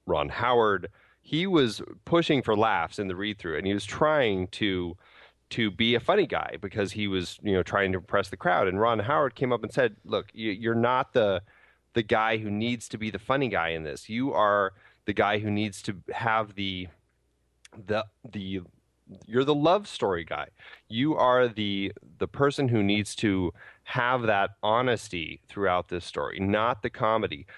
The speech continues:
Let them handle the comedy. That's why they're here. Your story is the romantic comedy, or the, the romantic part of this story.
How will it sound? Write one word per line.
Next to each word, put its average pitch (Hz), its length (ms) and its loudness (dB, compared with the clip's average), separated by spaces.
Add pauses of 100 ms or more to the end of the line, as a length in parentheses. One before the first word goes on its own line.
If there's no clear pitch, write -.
(160)
Let 113 420 0
them 123 240 2
handle 117 380 -2
the 104 120 -8
comedy. 120 420 -2
That's 98 300 -2
why 101 320 2
they're 98 280 2
here. 92 460 -2 (300)
Your 120 440 2
story 110 520 2
is 104 160 0
the 104 100 0
romantic 104 560 2
comedy, 123 480 0
or 101 200 2
the, 98 180 0
the 98 120 -4
romantic 104 840 4
part 85 200 2
of 80 140 -6
this 80 160 -6
story. - 460 -4